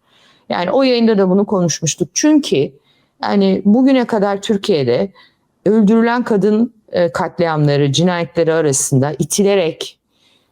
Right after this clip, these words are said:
yüksekten itilerek, e, katledilen kadınların sayısı hiç az değil. İntihar süsü verildi bunların bir bölümüne, bir bölümüne kaza süsü verildi. Birçok dosyayla ilgili bunu bugün hala konuşuyoruz. Ya Rojin'i arıyoruz, hala Rojin Karayiş.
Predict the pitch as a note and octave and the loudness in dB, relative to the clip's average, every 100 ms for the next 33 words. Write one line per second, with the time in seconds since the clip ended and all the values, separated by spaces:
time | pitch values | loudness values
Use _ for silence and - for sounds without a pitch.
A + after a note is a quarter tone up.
0 | - E3 - F#3 - G3+ D3+ - F3 D#3 | -6 -4 -2 -4 -2 -2 -2 0 0 0
1 | C#3+ C#3+ - - - D#3+ C#3+ C3+ - G#3 | -2 -4 -14 -16 -6 -2 -2 -2 -4 -4
2 | G3+ C#3+ D3+ F#3 F#3+ F3 D3 D3+ D#3 F3+ | -2 -2 0 -2 -2 -2 0 0 -2 -4
3 | - - E3 F#3 E3+ F3 C#3 - G#3 A#3 | -8 -8 -2 -2 0 -2 -2 -2 -4 -2
4 | A3+ F#3 D3+ C3 A#2 G#2 - _ _ _ | -2 -2 -2 -4 -4 -6 -8 _ _ _
5 | _ _ _ _ A3 G#3 F#3+ D3 F3 F3+ | _ _ _ _ 0 0 0 -2 -2 -2
6 | E3+ E3+ E3 E3 D#3+ D#3+ E3+ D#3+ D#3+ D#3+ | -2 0 0 0 0 0 0 0 2 0
7 | D3 D#3+ D3+ D#3+ D3+ F3+ D#3 D#3+ D#3+ D#3+ | 0 0 2 0 0 0 2 0 0 -2
8 | D3+ F3 D3+ D#3 D3+ - - D#3+ C#3+ D3 | -2 -2 0 -2 -2 -4 -2 0 2 2
9 | D3 F3+ - - - F#4+ F#4+ B3+ A#3 G3 | 0 -2 -6 -16 -2 -2 0 0 0 0
10 | F3 F#3+ E3+ E3 D3+ D3+ D3 D3 D3 C#3 | 0 0 0 0 0 0 0 0 0 0
11 | D3+ D3+ D3+ D#3 C#3+ C#3 C3+ - C#3+ C3+ | 0 0 0 0 -2 -4 -4 -2 -2 0
12 | A#3+ A#3 A3 A3 F#3+ F#3+ G#3 F4 F#4 A3+ | 0 2 2 2 2 2 2 2 2 2
13 | F#3 F3 A#3 A#3 G#3+ F#3+ G3 F3 F#3+ G3+ | 2 0 -2 0 0 2 2 2 0 0
14 | E3+ D3+ D3 - - | 0 0 -2 -6 -14